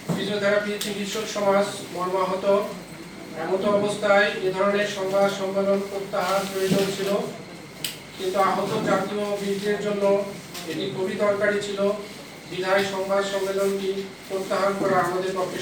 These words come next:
সম্ভব হয়নি। সম্মানিত উপস্থিতি, আপনারা জানেন বৈষম্য বিরোধী ছাত্র আন্দোলনের নেতৃত্বে সংগঠিত গণ অভ্যুত্থানে বহু মানুষ আহত হয়েছে।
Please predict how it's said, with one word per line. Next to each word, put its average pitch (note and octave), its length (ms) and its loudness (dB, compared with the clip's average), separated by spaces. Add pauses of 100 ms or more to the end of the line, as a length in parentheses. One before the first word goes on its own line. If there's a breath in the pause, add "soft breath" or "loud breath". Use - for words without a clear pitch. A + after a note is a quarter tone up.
সম্ভব F3+ 360 -2
হয়নি। E3 260 -2 (1200)
সম্মানিত G3+ 380 2 (120)
উপস্থিতি, G#3 460 -4 (760)
আপনারা G3 260 4 (100)
জানেন F#3+ 300 2 (640)
বৈষম্য G3 400 -2 (120)
বিরোধী G#3 280 -4 (100)
ছাত্র G3 260 -4 (160)
আন্দোলনের G3+ 540 2
নেতৃত্বে G3 500 -2 (140)
সংগঠিত G3 460 0 (800)
গণ F#3 140 4 (140)
অভ্যুত্থানে G3+ 640 4 (640)
বহু G3 160 4 (120)
মানুষ G#3 240 4 (280)
আহত G3 200 0 (120)
হয়েছে। F#3+ 300 -4